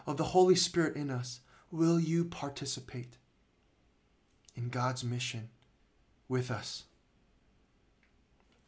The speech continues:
I pray that you'll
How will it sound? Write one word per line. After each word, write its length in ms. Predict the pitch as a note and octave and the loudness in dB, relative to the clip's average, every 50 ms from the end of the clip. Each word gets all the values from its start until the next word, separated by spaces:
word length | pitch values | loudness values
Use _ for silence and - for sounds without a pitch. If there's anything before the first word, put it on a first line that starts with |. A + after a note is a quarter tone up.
| _ _ _ _ _ _ _ _ _ _ _ _ _ _ _ _ _ _ _ _ _ _ _ _ _ _ - - - | _ _ _ _ _ _ _ _ _ _ _ _ _ _ _ _ _ _ _ _ _ _ _ _ _ _ -18 -14 -10
I 140 | C3 B2+ B2 | -8 -8 -8
pray 420 | - - - C#3+ C#3 C3 C3 B2+ | -10 -8 -6 -2 0 0 0 0
that 180 | B2 A#2+ - - | 0 -2 -4 -2
you'll 340 | B2+ B2 B2 A#2+ A#2+ - | 0 0 0 0 -2 -6